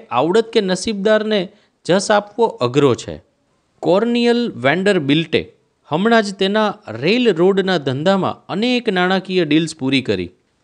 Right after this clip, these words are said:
તેના એક ધંધાકીય સલાહકારે તેને કહ્યું કે તેને જે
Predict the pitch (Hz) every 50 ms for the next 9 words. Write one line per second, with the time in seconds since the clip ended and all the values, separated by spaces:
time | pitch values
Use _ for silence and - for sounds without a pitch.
0 | _ - 175 196 226 240 233 - 190 208 185 175 135 120 120 117 127 135 175 196
1 | 202 202 - 196 202 196 190 - 151 139 160 185 196 196 202 190 190 190 185 180
2 | 170 175 185 180 180 - 147 143 170 202 190 131 156 - _ _ _ _ _ _
3 | _ _ _ - 220 214 214 - - 170 180 196 220 240 226 185 208 220 226 226
4 | 226 202